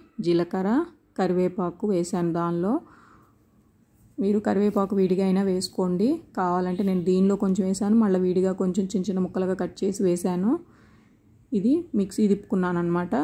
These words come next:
దాన్ని నేను దీనిలో కలిపాను గారెపిండిలో, అంటే వడపిండి అనమాట. వడలు చాలా బాగుంటాయి ఇలా చే-, వేసుకోవడం వల్ల.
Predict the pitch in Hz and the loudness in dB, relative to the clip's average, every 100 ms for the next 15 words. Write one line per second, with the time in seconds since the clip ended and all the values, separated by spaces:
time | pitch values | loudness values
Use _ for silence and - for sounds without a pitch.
0 | 349 214 180 190 196 190 175 180 180 185 | 2 2 2 4 4 2 2 0 0 0
1 | 175 170 185 185 214 220 214 190 190 185 | 0 0 -2 0 2 2 2 0 -2 -2
2 | 190 240 330 - - 185 180 202 190 180 | 0 -2 -4 -12 -10 -4 -2 0 0 0
3 | 175 190 180 180 175 185 233 339 - _ | 2 0 0 0 -2 -2 -2 -2 -4 _
4 | _ - - _ _ - - - - - | _ -20 -20 _ _ -20 -20 -20 -10 0
5 | 190 185 190 190 185 175 185 190 190 190 | 2 2 0 0 2 2 2 2 2 2
6 | 180 185 185 180 - 185 190 - 196 190 | 2 0 0 0 0 0 0 -2 -2 0
7 | 185 190 | 0 2